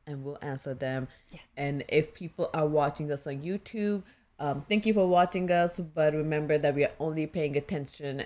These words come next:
Speaker 1: at Twitch chat. So
Speaker 2: Move.
Speaker 1: if you would like to
Speaker 2: <laughs>
Speaker 1: talk to us, like to have us answer your question, come on over to Twitch chat. It's the Normies T V, and we'll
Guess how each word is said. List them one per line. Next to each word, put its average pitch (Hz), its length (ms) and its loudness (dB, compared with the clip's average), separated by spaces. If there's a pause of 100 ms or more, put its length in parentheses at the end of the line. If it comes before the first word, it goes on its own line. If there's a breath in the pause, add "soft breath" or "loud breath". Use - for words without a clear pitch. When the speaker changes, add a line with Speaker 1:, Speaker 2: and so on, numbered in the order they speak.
Speaker 1:
at 131 460 -2
Twitch - 440 -2 (120)
chat. - 380 -6 (420 soft breath)
So 143 300 4
Speaker 2:
Move. 131 120 0
Speaker 1:
if 135 220 -2
you 143 80 -6
would 135 140 -12
like 131 160 -2
to 330 220 6
Speaker 2:
<laughs> 254 40 4
Speaker 1:
talk 269 200 0
to 269 180 4
us, 262 320 4
like 180 320 2
to 160 260 0
have 151 320 -2
us 143 240 -2
answer 143 320 -4
your 143 100 -4
question, 226 600 -2 (100)
come 262 180 -2
on 254 100 0
over 240 180 2
to 233 120 -6
Twitch 233 260 -6 (200)
chat. 208 400 0 (280 loud breath)
It's - 160 -8
the 180 120 -6
Normies 185 340 -2
T 196 180 -2
V, 175 360 0 (340 soft breath)
and 143 140 -20
we'll 135 160 -14